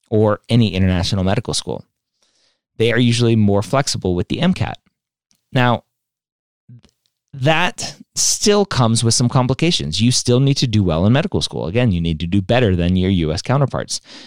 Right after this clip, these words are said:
You still need to do great on your board exams. And so it's not a walk in the park. You should not try to go to a Caribbean medical school your first time applying,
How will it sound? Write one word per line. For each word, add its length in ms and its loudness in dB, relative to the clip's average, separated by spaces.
You 200 2
still 400 0
need 220 2
to 100 -2
do 160 2
great 520 0
on 300 2
your 140 4
board 240 0
exams. 600 -4
And 240 2
so 460 2
it's 200 -2
not 200 2
a 40 4
walk 180 0
in 80 4
the 60 0
park. 380 -8
You 160 -2
should 260 0
not 500 0
try 520 2
to 140 -4
go 140 0
to 140 0
a 40 -4
Caribbean 380 -2
medical 320 -4
school 480 -4
your 160 -2
first 300 -6
time 180 -2
applying, 480 -4